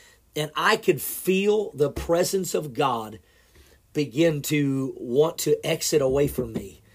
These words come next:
I could feel something wrong in my spirit. That's a good thing.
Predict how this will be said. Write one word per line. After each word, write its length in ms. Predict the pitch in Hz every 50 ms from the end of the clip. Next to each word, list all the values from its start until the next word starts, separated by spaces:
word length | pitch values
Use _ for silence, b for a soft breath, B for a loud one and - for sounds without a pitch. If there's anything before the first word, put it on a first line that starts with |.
| b b b b b
I 140 | 139 160 -
could 220 | - - - -
feel 520 | - - - - 202 196 190 180 160 151 131
something 520 | - - - 185 160 147 - 151 135 127
wrong 520 | 131 131 131 143 156 165 175 185 190 185 185
in 160 | 180 170 160
my 160 | 156 147 156
spirit. 520 | 147 - - - 180 190 175 - - b b b b b b b b -
That's 360 | 117 123 208 240 240 - -
a 100 | 233 214
good 340 | - - - 220 226 226 226
thing. 360 | - 196 202 208 202 151